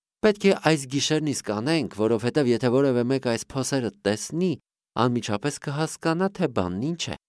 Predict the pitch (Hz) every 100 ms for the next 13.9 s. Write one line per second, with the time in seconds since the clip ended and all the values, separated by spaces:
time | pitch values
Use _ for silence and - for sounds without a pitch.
0 | _ - 113 107 123 151 120 87 101 110
1 | - - 82 - _ _ _ _ _ _
2 | _ _ 76 78 95 92 - _ _ _
3 | _ 98 - 135 127 92 98 - 98 139
4 | 147 110 107 107 107 101 95 92 - -
5 | - _ _ _ _ _ _ _ _ _
6 | _ - - 202 202 254 247 - _ _
7 | _ _ 156 160 123 123 - 113 123 196
8 | 214 147 139 135 120 120 143 202 - 104
9 | - - - - - - - _ _ _
10 | _ _ _ _ _ _ _ _ _ _
11 | - 160 160 - 80 - 95 139 - 98
12 | 85 85 135 143 95 82 82 82 85 85
13 | 127 139 87 85 76 73 107 180